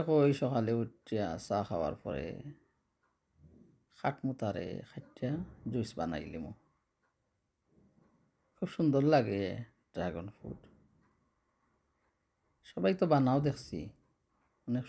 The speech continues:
সুন্দর হয়। আমি কোনো দিন খাইছি না, তাই আইজ বানাইয়া খাইয়া দেখমু কিলা লাগে। তুমি তাই নকইবা কিলা হইছে বানানি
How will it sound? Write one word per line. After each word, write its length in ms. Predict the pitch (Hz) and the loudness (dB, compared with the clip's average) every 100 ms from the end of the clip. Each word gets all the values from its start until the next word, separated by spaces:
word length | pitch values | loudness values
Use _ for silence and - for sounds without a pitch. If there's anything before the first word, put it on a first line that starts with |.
| - | -2
সুন্দর 320 | 117 90 95 113 | -2 0 -2 -4
হয়। 180 | 90 - - - - _ _ _ _ _ - - _ _ | -4 -8 -18 -20 -20 _ _ _ _ _ -20 -20 _ _
আমি 140 | - 156 - | -2 -2 0
কোনো 180 | 160 143 | 2 2
দিন 100 | 139 135 | 2 0
খাইছি 340 | - 135 127 156 139 | 2 0 0 0 0
না, 60 | 113 110 | 0 -2
তাই 120 | 110 107 | -2 0
আইজ 100 | 131 139 | 0 0
বানাইয়া 340 | 120 104 98 | 0 0 -2
খাইয়া 240 | 110 98 82 87 | -4 -4 -4 -6
দেখমু 240 | - - - | -10 -12 -10
কিলা 220 | - 60 - | -8 -8 -8
লাগে। 240 | - - 139 _ _ _ | -12 -14 -18 _ _ _
তুমি 120 | - 131 | -10 -4
তাই 100 | 139 139 | 0 0
নকইবা 420 | 127 117 113 107 90 - | 0 0 0 -2 -4 -6
কিলা 200 | - 120 113 | -2 0 0
হইছে 320 | 92 - - - - | -4 -10 -12 -12 -8
বানানি 360 | - - - | -8 -8 -10